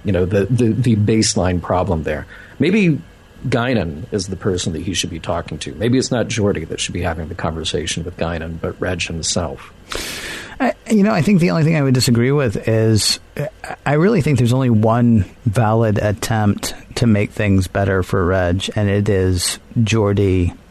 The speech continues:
Speaker 2: actually talking to him like a person.
Speaker 1: Mm-hmm.
Speaker 2: I
Speaker 1: Mm-hmm.
Speaker 2: mean, he's ordered to by Picard, and, and ironically, what Picard says, 'cause, uh, what Geordi wants to do first is send him off ship, right?
Speaker 1: Yeah.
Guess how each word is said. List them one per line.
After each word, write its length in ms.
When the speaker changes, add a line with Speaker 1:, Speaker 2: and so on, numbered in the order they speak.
Speaker 2:
actually 380
talking 380
to 100
him 120
like 160
a 40
person. 580
Speaker 1:
Mm-hmm. 180
Speaker 2:
I 600
Speaker 1:
Mm-hmm. 220
Speaker 2:
mean, 140
he's 220
ordered 380
to 240
by 280
Picard, 520
and, 280
and 200
ironically, 680
what 140
Picard 380
says, 240
'cause, 280
uh, 500
what 400
Geordi 260
wants 220
to 40
do 120
first 320
is 100
send 200
him 100
off 160
ship, 320
right? 260
Speaker 1:
Yeah. 220